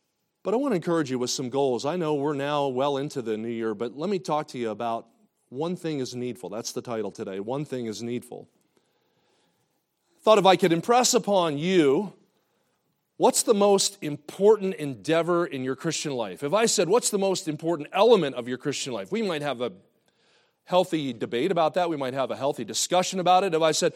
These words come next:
"Hey, what's, what's essential to Christian living?" In fact, okay, let me, let me throw it out to you.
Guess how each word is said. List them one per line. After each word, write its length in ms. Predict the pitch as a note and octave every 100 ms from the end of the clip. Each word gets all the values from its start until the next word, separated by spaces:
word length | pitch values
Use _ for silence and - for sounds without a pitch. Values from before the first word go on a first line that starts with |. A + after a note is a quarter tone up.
| - -
"Hey, 100 | -
what's, 460 | A#3 C4+ C4+ - - _ _ -
what's 260 | A3+ A#3+
essential 640 | G3 - - A3 A3+ G#3+ E3
to 60 | C#3
Christian 460 | - D3+ - C#3
living?" 280 | C#3+ B2 G#2
In 80 | F3
fact, 220 | A#3 F#3
okay, 200 | G3+ F#3
let 120 | E3
me, 240 | F#3+ F3+ - - _ _ -
let 80 |
me 80 | G3+
throw 220 | G3 G#3
it 60 | E3+
out 180 | D3+ C3+
to 80 | A#2
you. 120 | E2+